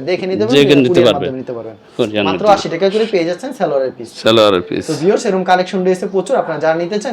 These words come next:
Speaker 1: ভিডিওর স্ক্রিনে নাম্বার আছে, এই নাম্বারে যোগাযোগ করবেন।
Speaker 2: হ্যাঁ।
Speaker 1: এই যে,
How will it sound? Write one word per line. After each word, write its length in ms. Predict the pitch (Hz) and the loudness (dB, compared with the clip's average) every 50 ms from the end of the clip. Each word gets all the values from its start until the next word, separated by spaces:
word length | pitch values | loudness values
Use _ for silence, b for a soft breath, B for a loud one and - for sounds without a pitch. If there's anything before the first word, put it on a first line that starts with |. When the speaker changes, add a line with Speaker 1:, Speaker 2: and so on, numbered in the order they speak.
| 175 151 | -4 -4
Speaker 1:
ভিডিওর 180 | 156 165 175 175 170 | -2 -2 -2 -4 -6
স্ক্রিনে 200 | - 185 180 180 180 | -8 -8 -8 -6 -6
নাম্বার 160 | 185 190 208 226 | -4 -4 -2 -4
আছে, 100 | 240 - 190 | -4 -6 -8
এই 40 | 156 156 | -8 -8
নাম্বারে 200 | 170 190 233 330 339 B B B B B B - 151 | -6 -4 -4 -6 -6 B B B B B B -4 -4
যোগাযোগ 260 | 185 180 196 175 170 - - | -2 0 0 -2 -2 -4 -6
করবেন। 200 | 120 113 113 - - - - - - - - - - - | -10 -10 -4 -4 -4 -4 -4 -6 -12 -18 -20 -14 -4 0
Speaker 2:
হ্যাঁ। 180 | 104 101 90 87 - - - - - - 139 | 0 0 0 0 -4 -8 -14 -18 -14 -10 -8
Speaker 1:
এই 60 | 139 | -8
যে, 420 | 123 - - - - - - - | -8 -10 -12 -14 -14 -12 -8 -8